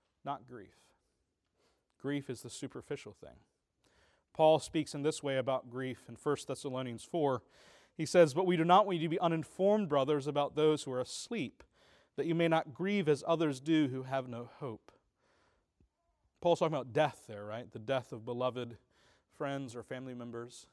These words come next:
And he says, "Even in death, yes, you grieve, but you don't grieve as those without hope."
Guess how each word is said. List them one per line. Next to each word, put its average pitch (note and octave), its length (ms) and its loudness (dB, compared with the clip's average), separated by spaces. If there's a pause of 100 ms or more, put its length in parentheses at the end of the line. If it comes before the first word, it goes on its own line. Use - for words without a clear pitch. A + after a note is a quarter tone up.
(160)
And C3 100 -14
he B2 80 -12
says, B2+ 480 -4
"Even F#3 260 -4
in D3 200 -6
death, C3+ 580 -4 (680)
yes, D#3 320 2
you C3+ 120 -6
grieve, A#2+ 640 -8 (1040)
but - 100 -12
you D3+ 60 -4
don't E3+ 200 -2
grieve D#3+ 360 -2
as B2 120 -8
those B2+ 280 -8
without A#2 260 -12 (140)
hope." G#2+ 260 -16